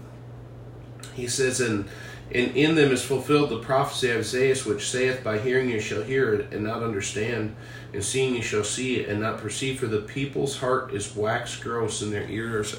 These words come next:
are dull of hearing." <coughs> And so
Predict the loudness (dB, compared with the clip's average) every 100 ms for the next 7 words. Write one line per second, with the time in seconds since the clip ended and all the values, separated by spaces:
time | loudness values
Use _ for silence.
0 | -2 -2 -2 -2 -2 -2 -4 -2 -2 -6
1 | -6 -6 -6 -8 -10 -12 -14 -14 -14 -6
2 | 6 6 12 12 12 12 8 8 6 6
3 | 2 2 0 -6 -14 -10 -10 -8 4 10
4 | 10 10 8 8 6 2 2 -4 -12 -14
5 | -6 -2 0 2 2 0